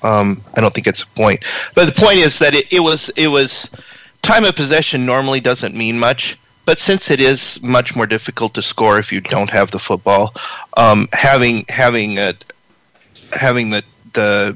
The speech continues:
the ball almost twice as much as Illinois did pr-, probably did make a difference in this game. And that is an extraordinary imbalance, by the way. Um, I think you see that just once or a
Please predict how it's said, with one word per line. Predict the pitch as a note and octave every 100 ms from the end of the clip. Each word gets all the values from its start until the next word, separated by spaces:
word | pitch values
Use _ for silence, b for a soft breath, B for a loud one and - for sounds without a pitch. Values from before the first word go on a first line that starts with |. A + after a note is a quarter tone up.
| _ - A2+
the | G#2+
ball | A#2 A2+ A2
almost | - A#2+ A2+ G#2+ -
twice | G#2+ G#2 -
as | G2+
much | G#2 F#2+ -
as | G2+
Illinois | G2+ G2+ G#2 G#2
did | A2 G2+ - B B B A#2+ A#2+ -
pr-, | A2+ - - - -
probably | - D3 D3 A#2+
did | A2 A#2+ A#2+
make | F#2+ -
a |
difference | F#2 G#2+ G2+ -
in | F#2+
this | G2
game. | - F2 - - B B B
And | C#3+
that | D#3+ D#3
is | D3+ C#3+
an | A#2+
extraordinary | G#2 - A#2+ G#2+ G2+ F#2+ G2
imbalance, | G2 F#2 F#2 E2+ F#2 -
by | - -
the | F2
way. | F2+ F2+ F#2+ - B B B B -
Um, | A2 G2 G2 F#2+ F#2+ b b b b b b b _ _ _ _
I | F2 E2 B2
think | A#2+ A2+ -
you | G#2
see | - A2
that | F#2+ F#2+
just | - G2 G#2+
once | G2+ G2
or |
a | G2